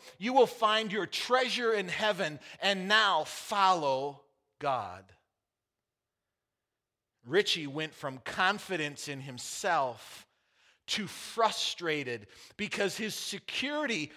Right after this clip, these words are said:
wasn't built on his relationship with God. His safety was in his three clicks. His wealth,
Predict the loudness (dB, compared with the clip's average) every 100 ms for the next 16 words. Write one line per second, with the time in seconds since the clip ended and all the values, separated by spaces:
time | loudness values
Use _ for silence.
0 | -18 2 4 4 2 -2 2 4 6 4
1 | 4 4 0 -6 -2 0 0 0 -4 -6
2 | -6 -6 -4 -6 -8 0 4 6 4 0
3 | -8 -20 -4 -2 -2 -2 6 6 6 -4
4 | -6 -6 0 0 0 -6 -4 -4 -4 -8
5 | -8 -6 -6 -6 0 0 0 -8 -16 -14
6 | -12 -14 -20 _ _ _ _ _ _ _
7 | _ _ _ _ _ _ -18 -16 -10 -2
8 | 0 0 -4 -20 -20